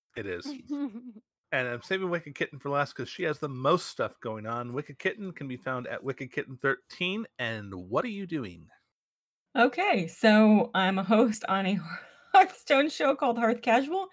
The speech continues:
Speaker 3: that missed an entire episode. Uh, so there's nothing <laughs> until next week. Um, so you can check that out and whatever, follow us on Twitter.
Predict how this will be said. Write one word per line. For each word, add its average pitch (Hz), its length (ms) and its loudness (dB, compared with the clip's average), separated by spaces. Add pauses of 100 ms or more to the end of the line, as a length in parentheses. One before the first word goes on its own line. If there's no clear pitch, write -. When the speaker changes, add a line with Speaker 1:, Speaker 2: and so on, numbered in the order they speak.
(320)
Speaker 3:
that 202 200 4
missed 247 260 4
an 254 80 4
entire 240 320 4
episode. 330 720 -2
Uh, 190 340 0 (480)
so 214 320 4
there's 202 240 6
nothing 269 460 4 (560)
<laughs> 214 240 6 (680)
until 208 340 6
next 214 320 4
week. 349 320 -4 (640)
Um, 185 500 0 (100)
so 180 320 0
you 175 180 -4
can 175 100 -2
check 185 220 -2
that 180 160 2
out 214 240 4
and 170 280 -2
whatever, 165 320 -6
follow 180 300 2
us 175 120 0
on 170 80 -4
Twitter. 170 340 -2